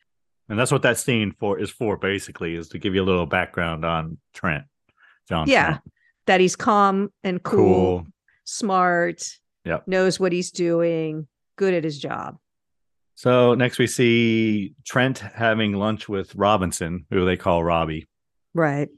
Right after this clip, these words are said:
Speaker 1: And a bus pulls up and the bus has a, a Sutter Kane in the mouth of madness ad on the side of it. So Trent and Robinson are talking about the next job, actually the job for the publishing company that he wants,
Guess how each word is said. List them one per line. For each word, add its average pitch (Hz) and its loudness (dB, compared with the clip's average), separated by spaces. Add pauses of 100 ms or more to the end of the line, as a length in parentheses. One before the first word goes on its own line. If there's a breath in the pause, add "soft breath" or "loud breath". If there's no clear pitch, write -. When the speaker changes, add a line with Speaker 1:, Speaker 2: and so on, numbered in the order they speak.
(680)
Speaker 1:
And 90 -4 (680)
a 92 -2
bus 107 2
pulls 92 -2
up 90 -2
and 85 -8 (720)
the - -10
bus 87 -4
has 85 -4
a, 80 -6
a 117 -12
Sutter 87 -2
Kane 85 -4 (120)
in 92 -2
the 85 0
mouth 82 -2
of 73 -4
madness 78 -6
ad 82 -6
on 82 -4
the 80 -10
side 85 -4
of 82 -4
it. 90 -6 (640)
So - 0
Trent 147 2
and 107 2
Robinson 110 2
are 98 -2
talking 107 0
about 95 -2
the 90 -2 (120)
next 113 0
job, 82 -2
actually 104 -2
the 95 -4
job 95 2 (140)
for 92 -2
the 82 -6
publishing 127 0
company 82 -6 (160)
that 90 -2
he 101 0
wants, 90 -2